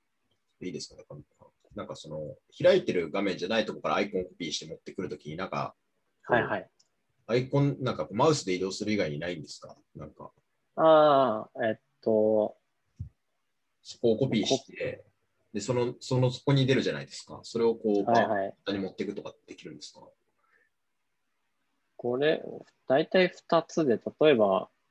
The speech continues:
Speaker 1: はい。
Speaker 2: まあ、一回コ、コピー、
Speaker 1: うんうん。
Speaker 2: まあ、普通のコピペで、こう、カットとかコピーしたのを、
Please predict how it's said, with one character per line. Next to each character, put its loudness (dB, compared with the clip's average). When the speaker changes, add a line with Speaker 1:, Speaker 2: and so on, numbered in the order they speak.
Speaker 1:
は -20
い。 -12
Speaker 2:
ま 2
あ、 -20
一 -2
回 6
コ、 -2
コ -2
ピ 0
ー、 -14
Speaker 1:
う -2
ん 0
う -2
ん。 -18
Speaker 2:
ま -2
あ、 -2
普 -16
通 6
の 6
コ 0
ピ -12
ペ 6
で、 4
こ 4
う、 -20
カ -4
ッ -4
ト -2
と -2
か -6
コ -8
ピ -2
ー -4
し -10
た 6
の 6
を、 6